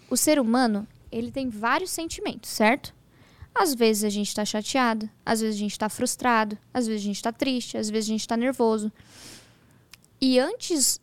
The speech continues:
de saber lidar com essas coisas, a gente precisa conhecer. Ele não conhece. Poxa, eu falei não pra ele, ou ele tá se sentindo desconfortável de tá ali. Ele não sabe como expressar isso, e aí ele sente uma coisa, "Nossa, tá ruim."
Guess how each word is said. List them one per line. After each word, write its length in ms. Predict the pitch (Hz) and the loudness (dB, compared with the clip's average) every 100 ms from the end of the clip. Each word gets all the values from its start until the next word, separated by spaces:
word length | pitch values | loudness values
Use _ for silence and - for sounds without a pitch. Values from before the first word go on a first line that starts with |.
| _ | _
de 360 | 226 220 247 254 | -6 -2 0 0
saber 380 | - 240 214 254 | 2 2 4 4
lidar 400 | 254 208 220 277 | 2 0 0 0
com 120 | 240 | -2
essas 260 | 214 208 - | -2 -2 0
coisas, 420 | 269 247 208 208 | 2 2 0 -2
a 60 | |
gente 220 | 240 262 - | -2 -2 -2
precisa 340 | 285 285 294 | -2 0 0
conhecer. 580 | 302 311 330 - 277 277 _ _ _ _ _ | 0 -2 0 4 2 2 _ _ _ _ _
Ele 180 | - 302 | -2 2
não 120 | 320 | 2
conhece. 680 | 320 339 320 294 370 - 208 - _ _ _ - - - | 2 2 2 0 0 -2 -4 -8 _ _ _ -20 -20 -8
Poxa, 400 | - 269 226 214 - _ _ | 2 2 2 -8 -12 _ _
eu 100 | 262 | 2
falei 240 | 311 311 | 2 0
não 240 | 294 294 320 | 0 -2 0
pra 200 | 339 330 | 0 2
ele, 480 | 240 202 214 196 - _ - | 0 -2 -4 -8 -10 _ 2
ou 240 | 262 269 | 4 6
ele 160 | 262 285 | 2 0
tá 140 | - 285 | -2 0
se 80 | |
sentindo 380 | - 294 277 277 | 2 2 0 0
desconfortável 920 | 262 - 277 - 302 311 277 233 220 | 0 0 -2 2 2 2 4 4 4
de 140 | 214 220 | -2 0
tá 160 | 247 | 2
ali. 360 | 240 233 196 190 - _ - | 2 4 2 -2 -8 _ -12
Ele 140 | - 311 | 0 2
não 120 | 349 | 2
sabe 300 | 359 330 339 | 2 4 4
como 160 | 320 262 | 4 2
expressar 440 | 240 233 220 220 | 2 0 0 2
isso, 320 | 208 269 269 - | 2 2 0 0
e 80 | 247 | 2
aí 80 | 294 | 2
ele 100 | 311 | 0
sente 240 | 311 285 | -6 -6
uma 100 | 311 | -8
coisa, 320 | 311 240 208 | -2 -2 -2
"Nossa, 340 | 208 247 254 - | 0 0 -2 -6
tá 160 | - | -4
ruim." 400 | 294 370 349 208 | -4 0 2 2